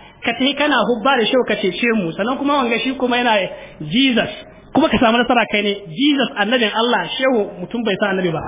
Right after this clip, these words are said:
Ba sani ko kun gane farki abin da ka nuhi. Ka, ka, ka kira wanda bai koma kai matakin annabi ba. Amma kai faɗa da wanda shi annabi ya, ya, ya, ya kira.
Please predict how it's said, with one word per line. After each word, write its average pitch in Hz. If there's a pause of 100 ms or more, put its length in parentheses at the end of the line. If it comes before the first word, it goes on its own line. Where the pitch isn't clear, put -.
(1080)
Ba 226
sani 381
ko 311
kun 302
gane 311
farki 240
abin 233
da 226
ka 208
nuhi. 170 (920)
Ka, 285
ka, 277
ka 262
kira 277
wanda 330
bai 226
koma 311
kai 302
matakin 294
annabi 214
ba. 165 (880)
Amma 254
kai 254
faɗa 294
da 233
wanda 269
shi 269
annabi 254
ya, 226
ya, 220
ya, 220
ya 214
kira. 180